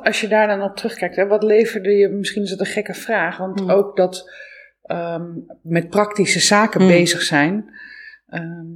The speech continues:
Speaker 1: betekent ook dat je, ja, daardoor misschien minder ruimte had om je eigen gevoel toe te laten. En was dat misschien ook wel iets wat je bewust of onbewust bewust deed?
Speaker 2: Ja, dat, dat, dat kan. Het, eh,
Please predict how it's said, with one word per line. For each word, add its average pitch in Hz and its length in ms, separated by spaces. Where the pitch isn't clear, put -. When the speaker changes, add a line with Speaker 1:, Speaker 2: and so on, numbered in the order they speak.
Speaker 1:
betekent 165 440
ook 165 280
dat 165 180
je, 147 300
ja, 190 200
daardoor 147 360
misschien 175 300
minder 180 280
ruimte 175 360
had 170 360
om 180 460
je 180 140
eigen 170 320
gevoel 220 420
toe 262 140
te 247 120
laten. 233 360
En 208 80
was 190 160
dat 175 140
misschien 170 340
ook 160 120
wel 160 180
iets - 300
wat - 280
je 147 200
bewust 165 600
of - 180
onbewust 165 520
bewust 160 400
deed? 208 480
Speaker 2:
Ja, 262 540
dat, - 380
dat, - 560
dat - 280
kan. 254 400
Het, - 280
eh, 190 800